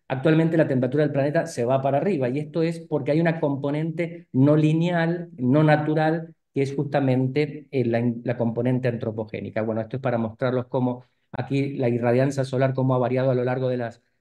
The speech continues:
de los últimos quinientos años. Aquí tenemos la pequeña edad de hielo, la famosa, y la, y la salida del, de la edad de hielo, pero cómo en la actualidad estamos hacia un enfriamiento y sin embargo no lo registramos. Avanzo rápido,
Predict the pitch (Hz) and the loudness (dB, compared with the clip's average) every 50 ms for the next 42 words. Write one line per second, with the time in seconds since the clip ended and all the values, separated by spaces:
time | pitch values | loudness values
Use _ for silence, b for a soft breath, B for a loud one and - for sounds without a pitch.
0 | _ _ _ - 120 120 113 113 117 120 117 127 117 110 - 131 127 131 131 120 | _ _ _ -6 -6 -4 -4 -4 -4 -4 -2 -2 -2 0 0 0 0 0 0 0
1 | 120 117 113 110 - - 120 120 131 131 127 131 123 131 127 - 165 160 147 143 | 0 0 -2 -4 -6 -4 -2 0 2 2 2 2 0 0 -2 0 2 2 2 0
2 | 143 151 170 180 - _ _ _ _ _ _ _ - 123 113 127 123 123 123 117 | 0 -2 -4 -4 -8 _ _ _ _ _ _ _ -8 -6 -4 -2 0 0 2 2
3 | 120 117 117 113 - 113 117 139 135 135 131 123 127 123 117 117 131 131 127 120 | 2 0 0 0 -2 -2 0 2 4 4 4 4 4 4 4 2 2 2 2 0
4 | 120 - 123 120 147 160 165 156 - 131 117 110 110 - - 123 107 110 117 117 | -2 -2 -4 -2 -2 -2 -2 -2 -4 -4 -4 -4 -4 -4 -4 -4 -2 -2 0 0
5 | 110 107 - - 113 117 127 135 135 131 120 113 117 135 131 113 113 117 117 127 | -2 -2 -2 -2 0 0 2 4 4 2 2 0 -2 -4 -2 -2 0 0 0 0
6 | 131 135 135 139 147 147 147 151 160 151 151 139 127 123 - 160 151 160 160 160 | 0 0 0 0 0 0 0 0 -2 -2 -2 -4 -4 -2 -2 -2 0 0 0 0
7 | 151 151 - 160 151 151 156 156 165 160 156 151 _ _ _ _ - 135 131 147 | -2 -2 -2 -2 -2 0 0 -2 -2 -4 -8 -14 _ _ _ _ -12 -4 0 2
8 | 151 156 143 147 139 127 - 147 143 147 151 151 151 151 151 175 175 170 175 156 | 4 4 4 2 0 0 0 0 0 2 2 2 0 0 0 -2 0 0 0 0
9 | 147 151 151 160 156 - 151 143 135 131 135 135 135 139 139 139 143 147 139 143 | 0 -2 -4 -4 -6 -6 -4 -4 -2 0 0 0 0 -2 -4 -2 -2 -2 0 2
10 | 139 131 123 120 117 113 104 - 110 101 _ - - - - - 117 - - - | 2 0 0 -2 -4 -6 -8 -10 -12 -14 _ -12 -14 -14 -14 -16 -20 -10 -4 -2
11 | 175 185 220 220 214 190 - 180 160 165 165 160 165 - 160 156 160 160 160 | 2 4 4 4 4 2 0 2 2 4 2 2 2 0 0 0 0 -4 -8